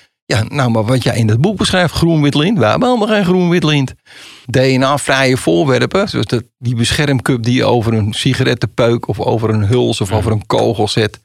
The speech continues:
Speaker 1: wij hebben het niet." Dan denk ik, Luister, ik kom nog uit het stenen tijdperk. Ik ben begonnen met de gemeentepolitie. Toen werden we regiopolitie.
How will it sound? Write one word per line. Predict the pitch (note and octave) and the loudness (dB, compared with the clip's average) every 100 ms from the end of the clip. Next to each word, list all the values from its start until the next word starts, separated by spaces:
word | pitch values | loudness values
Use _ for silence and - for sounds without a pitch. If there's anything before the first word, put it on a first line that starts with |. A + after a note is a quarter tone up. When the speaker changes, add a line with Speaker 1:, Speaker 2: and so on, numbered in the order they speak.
| _ _ _ | _ _ _
Speaker 1:
wij | A#2 D#3+ F3+ | -4 0 2
hebben | G#3 G#3+ | 2 2
het | G3+ - | 0 0
niet." | B2+ - - - - - - _ _ _ | -2 -4 -20 -20 -20 -20 -20 _ _ _
Dan | - | -6
denk | D3 E3 | -2 -2
ik, | D3+ | 0
Luister, | C3+ A2+ G#2+ F#2 - - _ - | 0 0 -2 -6 -10 -20 _ -4
ik | D#3+ | -2
kom | - F#3 | 0 2
nog | F3 D3 - | 2 -2 -2
uit | D3 A#2+ | -2 -2
het | - | -4
stenen | F3+ F3 D3+ | 0 0 0
tijdperk. | B2 F#2 F2 G2 - - - _ B2 | 0 -2 -4 -8 -8 -16 -20 _ -4
Ik | A#2+ | -2
ben | |
begonnen | A#2+ C#3+ C#3+ | 0 0 2
met | D3 | 2
de | C3+ | 2
gemeentepolitie. | D3 C3 G2 F#2 - - - G2+ _ _ - | 2 2 0 -4 -10 -12 -14 -16 _ _ -12
Toen | A#2 | -6
werden | G#2+ A#2+ | -4 -2
we | B2 | 0
regiopolitie. | B2+ G#2 - E2+ - - - - | 0 0 -2 -4 -6 -12 -12 -16